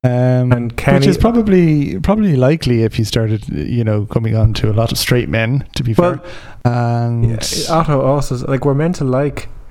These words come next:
Speaker 2: Ken. Ken is meant to be the person we're rooting for. And he, he says, <laughs> "You're
Speaker 1: Kills
Speaker 2: trying
Speaker 1: a
Speaker 2: to"
Speaker 1: little old lady.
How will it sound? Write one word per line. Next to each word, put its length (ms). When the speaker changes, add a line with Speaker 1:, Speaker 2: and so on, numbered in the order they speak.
Speaker 2:
Ken. 340
Ken 200
is 120
meant 200
to 60
be 200
the 100
person 380
we're 100
rooting 360
for. 360
And 220
he, 340
he 160
says, 400
<laughs> 60
"You're 100
Speaker 1:
Kills 100
Speaker 2:
trying 160
Speaker 1:
a 20
Speaker 2:
to" 120
Speaker 1:
little 120
old 180
lady. 380